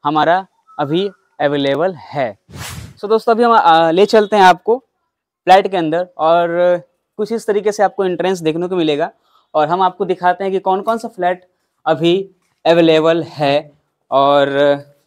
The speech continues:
फ्लैट के अंदर जाके हम आपको दिखाएंगे कि क्या-क्या चीज़ें, क्या-क्या फैसिलिटी आपको फ्लैट के अंदर मिल रही है। So दोस्तों, अभी हम आ चुके हैं थर्ड फ्लोर पे। थर्ड फ्लोर पे हम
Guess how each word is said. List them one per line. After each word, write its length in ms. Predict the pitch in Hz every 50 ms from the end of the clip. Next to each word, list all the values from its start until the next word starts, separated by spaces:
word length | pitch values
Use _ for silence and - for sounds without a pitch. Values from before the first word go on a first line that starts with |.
| _ _ _ _ _ _ _ _ _
फ्लैट 260 | - 175 196 214 214 202
के 60 | 214
अंदर 200 | 208 208 208 185
जाके 280 | 175 175 170 170 -
हम 120 | 185 170 170
आपको 220 | 165 160 - 185
दिखाएंगे 500 | 160 156 151 147 143 143 143 135 143 165
कि 380 | 185 _ _ _ _ _ - 170
क्या-क्या 360 | 165 - 175 165 165 185 190
चीज़ें, 320 | 185 - 160 147 156 175
क्या-क्या 300 | 165 170 160 147 151 170
फैसिलिटी 500 | 160 - 139 131 - 151 143 143 - 214
आपको 260 | 175 135 127 - - 139
फ्लैट 320 | - - 113 123 123 _
के 60 | -
अंदर 260 | 117 127 143 190 247 240 _ _ _ _ _ _ -
मिल 360 | 127 123 123 139 147 143 135
रही 220 | 127 131 131 139 147
है। 220 | 143 156 160 156 - - - _ -
So 120 | - 202
दोस्तों, 260 | 208 226 226 - 262
अभी 220 | - 196 196 208 226
हम 120 | 226 220
आ 100 | 208 202
चुके 220 | 202 202 - - 214
हैं 100 | 202 202
थर्ड 240 | - 160 160 170
फ्लोर 260 | 175 - 185 175 165 160
पे। 200 | 165 175 202 233
थर्ड 300 | - _ - 170 196 196
फ्लोर 220 | - 202 196 196
पे 140 | 196 196 202
हम 340 | 185 170 185 196 196 185